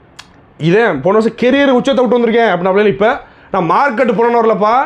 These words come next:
மார்க்கெட்ல இருக்கும்போதே வரேன். <laughs> மார்க்கெட்ல,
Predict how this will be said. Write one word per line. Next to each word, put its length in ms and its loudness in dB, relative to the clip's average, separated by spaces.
மார்க்கெட்ல 460 -2
இருக்கும்போதே 500 2
வரேன். 200 -2
<laughs> 540 -10
மார்க்கெட்ல, 640 0